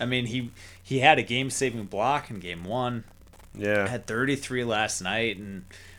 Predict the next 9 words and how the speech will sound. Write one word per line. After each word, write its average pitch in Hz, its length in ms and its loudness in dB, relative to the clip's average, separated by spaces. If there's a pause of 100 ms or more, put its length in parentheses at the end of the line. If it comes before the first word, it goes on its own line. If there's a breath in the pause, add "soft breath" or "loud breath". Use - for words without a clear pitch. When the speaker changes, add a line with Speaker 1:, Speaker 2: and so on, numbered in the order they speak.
Speaker 1:
was 113 140 -8
just 117 180 -4
a 113 60 -2
monster 98 600 -4
in 98 100 -6
general. 117 460 0
And 101 240 -4
most 107 360 0
importantly, 117 840 -4